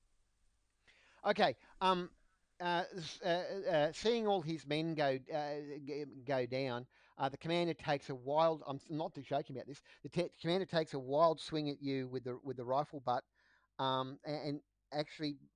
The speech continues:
you guys are on the edge of the cliff, and he rolled a ninety-nine, which is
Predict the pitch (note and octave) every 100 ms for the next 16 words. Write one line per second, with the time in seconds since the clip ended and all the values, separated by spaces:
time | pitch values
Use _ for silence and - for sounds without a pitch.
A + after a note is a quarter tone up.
0 | _ - D#3 F3+ F#3 E3 D#3 - - C#3+
1 | C#3+ C3 C3+ C#3 B2+ A#2+ E3 D#3+ - -
2 | D3 C3+ C3 G3 D#3+ C#3+ C3+ C3 C#3+ C3+
3 | B2 C3 C3+ A#2+ A#2+ B2 C3 A#2+